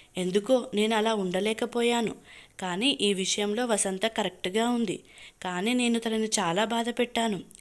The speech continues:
ఇప్పుడు ఇలా ప్రత్యక్షంగా ఎదుటపడి నా విషయం తెలిపినందుకు సిగ్గుపడుతున్నాను," అను-, అన్నాడు నవీన్. ఇంతలో అనూష హస్బెండ్ బయటకొచ్చి, "హలో నవీన్, మీరేనా నా భార్య ఎక్స్ బాయ్ ఫ్రెండ్? తను నాకన్నీ చెప్పింది.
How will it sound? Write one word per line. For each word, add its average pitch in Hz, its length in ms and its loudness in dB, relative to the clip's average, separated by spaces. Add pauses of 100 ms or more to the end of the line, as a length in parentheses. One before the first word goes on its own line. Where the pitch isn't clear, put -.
(120)
ఇప్పుడు 196 260 -6
ఇలా 208 200 -2
ప్రత్యక్షంగా 202 720 -4
ఎదుటపడి 220 640 -2 (420)
నా 196 140 0
విషయం 190 360 0
తెలిపినందుకు 220 680 -2
సిగ్గుపడుతున్నాను," 233 960 0 (220)
అను-, 202 280 -2 (220)
అన్నాడు 190 420 0
నవీన్. 240 400 2 (480)
ఇంతలో 208 640 4
అనూష 185 380 0
హస్బెండ్ 208 560 0
బయటకొచ్చి, 196 880 0 (800)
"హలో 208 300 2
నవీన్, 240 420 0 (100)
మీరేనా 208 680 0
నా 226 140 0
భార్య 190 340 0
ఎక్స్ 233 360 -4
బాయ్ 247 220 0
ఫ్రెండ్? 240 280 -2 (340)
తను 208 140 -2
నాకన్నీ 202 520 -2 (140)
చెప్పింది. 247 440 -2